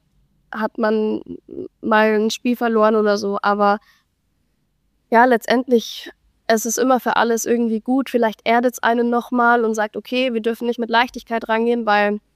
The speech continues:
die anderen Teams, die können trotzdem was." Und, ähm, jetzt nicht überheblich werden oder so, sondern wirklich neutral an die Sache rangehen, aber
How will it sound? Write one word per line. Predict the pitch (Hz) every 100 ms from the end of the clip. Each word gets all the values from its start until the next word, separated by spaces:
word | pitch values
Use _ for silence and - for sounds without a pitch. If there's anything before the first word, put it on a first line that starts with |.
| _ _ _ _ -
die | 214
anderen | 202 220 226
Teams, | 247 240
die | 233
können | - 220 214
trotzdem | - 240 - 208 190
was." | 185 226 - - _ _ _ _ _ _ _ _ _ _
Und, | 233 226 220 220 -
ähm, | 208 208 208 202
jetzt | 214 -
nicht | 233 226
überheblich | 226 208 233 247 220
werden | 214 190 190
oder | 196 190
so, | 214 196
sondern | 196 196 202
wirklich | 220 - 220 - - -
neutral | 208 208 - - 208 220
an | 214
die | 214
Sache | 220 208 208
rangehen, | 214 226 233
aber | 233 208